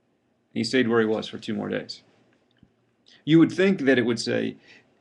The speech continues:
when He heard that Lazarus was sick, He went to see him.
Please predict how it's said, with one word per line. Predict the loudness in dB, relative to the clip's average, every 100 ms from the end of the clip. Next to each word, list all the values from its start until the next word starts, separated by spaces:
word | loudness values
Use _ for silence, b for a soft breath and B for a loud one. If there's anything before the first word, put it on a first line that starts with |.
| _ -2
when | 2 4
He |
heard | 4 2
that | 4
Lazarus | 4 4 2 -6
was | -8
sick, | -4 -2 -2 -4 -14
He | -4 -2 -2 -6 -16 _
went | 0 0 0 -6
to | -8
see | -2 0 0
him. | -2